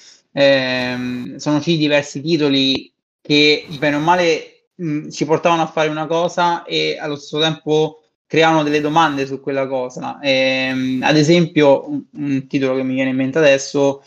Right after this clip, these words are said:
è Mind Scanners, dove, ehm, devi essenzialmente fare delle visite ai pazienti,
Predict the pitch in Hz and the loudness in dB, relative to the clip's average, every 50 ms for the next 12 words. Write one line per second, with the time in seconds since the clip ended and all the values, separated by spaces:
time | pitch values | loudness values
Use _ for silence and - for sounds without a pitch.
0 | _ _ - - 147 143 139 143 143 143 151 139 - - - 151 139 135 131 131 | _ _ -4 -2 0 0 0 0 -2 -2 -4 -6 -8 -4 -2 0 0 0 -2 -4
1 | 131 135 135 131 - - 143 139 135 131 139 139 139 135 135 131 131 127 127 - | -6 -8 -8 -8 -10 -8 -6 -6 -4 -4 -2 -2 0 0 0 0 -2 -2 -4 -6
2 | - 147 135 131 127 127 127 127 127 127 131 123 123 127 - - - - - - | -6 -4 -4 -2 -2 -4 -4 -6 -6 -8 -8 -10 -10 -10 -12 -14 -16 -16 -16 -16
3 | - - - - _ _ _ - - 185 156 - - 196 170 156 147 139 139 - | -18 -18 -20 -20 _ _ _ -20 -18 -18 -18 -10 -2 2 2 4 4 2 0 0
4 | - 139 - - 156 147 143 143 139 139 143 135 - - 147 139 135 127 131 135 | -2 -4 0 2 2 4 4 2 2 2 0 -2 0 2 2 2 2 0 -2 -4
5 | 139 139 151 143 - 139 135 131 123 147 147 - - - 139 131 131 127 127 131 | -4 -4 -6 -6 -6 -6 -6 -4 -6 -6 -10 -10 -8 -8 -8 -6 -8 -10 -10 -6
6 | 143 143 147 147 147 _ | -4 -4 -4 -4 -8 _